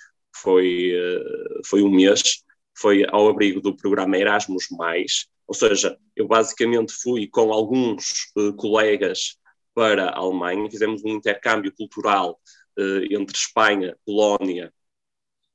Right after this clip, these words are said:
Alemanha e, e, e Portugal, e aí foi, o principal objetivo era,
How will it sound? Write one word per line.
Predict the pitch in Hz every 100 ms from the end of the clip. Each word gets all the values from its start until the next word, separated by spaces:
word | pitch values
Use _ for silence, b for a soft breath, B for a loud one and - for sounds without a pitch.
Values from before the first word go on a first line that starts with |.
| _
Alemanha | 110 104 98 95 87 85 82
e, | 87 87 85 85 92
e, | 92 -
e |
Portugal, | 92 - 98 90 85 92 - B B _ _
e | 104 104 104 104 104 104
aí | - 104 110 113 - - - -
foi, | 113 110 107 110 107
o | 120 120
principal | 139 139 123
objetivo | 117 - 113 117 110 107
era, | 110 104